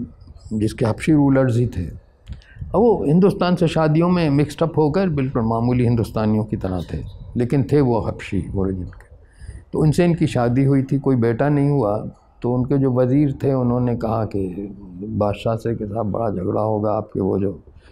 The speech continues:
दूसरा सेक्शन है ख़ानदान का, वो तो वैसे ही है, आप दूसरी शादी कर लें। तो ये, वो तो तैयार हो गई इनकी बड़ी बहन,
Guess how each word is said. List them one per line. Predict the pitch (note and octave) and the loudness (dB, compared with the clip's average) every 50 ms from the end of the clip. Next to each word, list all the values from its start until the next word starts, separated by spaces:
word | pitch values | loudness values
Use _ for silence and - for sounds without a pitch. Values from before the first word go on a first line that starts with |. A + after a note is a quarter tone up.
| - - - | -20 -14 -4
दूसरा | A2+ A2+ G#2 - A#2+ A#2 A2+ G2+ - - - - - - - - - - - - - _ _ _ _ _ _ - | -2 -2 0 0 0 0 0 0 -2 -4 -8 -14 -20 -20 -20 -20 -20 -20 -20 -20 -20 _ _ _ _ _ _ -10
सेक्शन | F#2+ F#2+ - - - - - - G#2+ G2+ | -10 -8 -8 -8 -8 -6 -4 -2 -2 0
है | G#2 G#2+ | 0 -2
ख़ानदान | G#2 - G2 F#2+ F#2+ F#2+ G2 G2+ G2+ G2 | -2 -2 -2 -2 -2 -2 -2 -2 -2 -2
का, | F#2+ - G2 G2 | -2 -2 -2 -2
वो | G2 G2 G#2 G2+ | -2 -2 -2 -4
तो | G2 - G2 | -4 -4 -6
वैसे | G2 G2 F#2+ F#2+ - - G#2+ | -4 -6 -6 -6 -4 -4 -2
ही | G2+ G2 | -2 -2
है, | G2 G2+ G2+ - - - - - - - - - - - - - - - - - - | -4 -6 -10 -12 -16 -20 -20 -20 -20 -20 -20 -20 -20 -20 -20 -20 -20 -20 -18 -8 -4
आप | G2 G2 G2 G#2+ - - - - - - F#2+ | -4 -4 -4 -6 -12 -18 -20 -20 -12 -8 -4
दूसरी | F#2 F#2+ F#2 - A#2 G#2+ | -2 -2 -2 -2 -2 -2
शादी | - A#2 A2+ A2+ A2+ A#2+ A#2 | 0 -2 -2 0 0 -2 0
कर | - A2 A2 A2 G#2 | 0 0 0 0 -2
लें। | G#2+ A2 A2 A2+ - - - - - - - - - - - - - - - - - - _ _ - - - - - - - - - - _ - - - - - - - - - - - - - - - - - - - - - - - - - - | -4 -6 -6 -8 -10 -12 -16 -18 -20 -20 -18 -18 -18 -18 -20 -20 -20 -20 -20 -20 -20 -20 _ _ -20 -20 -20 -20 -20 -20 -20 -20 -20 -20 _ -20 -20 -20 -20 -20 -20 -20 -20 -18 -20 -20 -20 -20 -20 -18 -14 -14 -14 -14 -14 -18 -18 -16 -16 -6 -2
तो | A2+ A2+ G#2+ G2+ F#2+ F#2 F#2 | 0 2 2 2 2 0 0
ये, | F#2+ F2 F#2+ F#2+ F#2 - - - - - - - - - - F2+ | 2 2 2 2 2 0 0 -2 -4 -6 -10 -12 -14 -12 -6 0
वो | G2+ B2 | 0 2
तो | A#2 A#2 | 2 2
तैयार | G#2+ A2+ A2 G#2+ A2 A2+ B2 B2+ | 0 0 2 2 4 4 4 4
हो | C3 C#3 | 4 2
गई | C#3 C#3+ C#3+ C#3+ | 2 2 4 2
इनकी | C#3 C#3 C#3+ D3 | 2 2 2 2
बड़ी | C3 B2 B2+ C3+ C3 | 2 4 4 4 2
बहन, | B2 A#2+ A#2+ B2 A#2 A#2+ A#2+ | 2 2 0 0 0 -2 -4